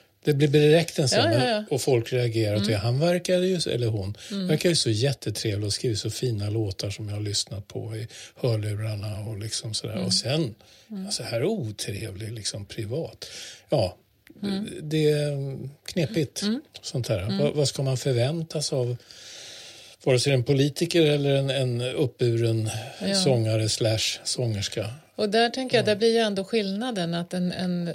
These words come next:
Speaker 2: en konstnär eller musiker och så, att är sin egen.
Speaker 1: Mm, mm.
Speaker 2: Eh, makthavare i offentlig verksamhet, eh,
Speaker 1: Ja.
Speaker 2: agerar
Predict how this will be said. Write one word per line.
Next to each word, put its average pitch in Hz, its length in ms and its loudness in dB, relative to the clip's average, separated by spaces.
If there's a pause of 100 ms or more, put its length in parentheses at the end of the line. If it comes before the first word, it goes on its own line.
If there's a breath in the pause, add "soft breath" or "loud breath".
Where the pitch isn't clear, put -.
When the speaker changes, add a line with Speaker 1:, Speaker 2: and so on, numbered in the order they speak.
Speaker 2:
en 165 360 -4
konstnär 190 520 -2
eller 175 280 -2
musiker 156 580 -4
och 156 120 -2
så, 147 140 -2
att 151 220 -6 (260)
är 165 260 -4
sin 156 220 -4
egen. 151 480 -6 (160)
Speaker 1:
Mm, 131 360 2 (100)
mm. 107 140 -2 (260)
Speaker 2:
Eh, 151 60 -4 (320)
makthavare 185 760 -2
i 170 160 0
offentlig 180 460 -4
verksamhet, 156 840 -4 (100)
eh, - 60 -14 (720)
Speaker 1:
Ja. - 80 -14
Speaker 2:
agerar 165 580 4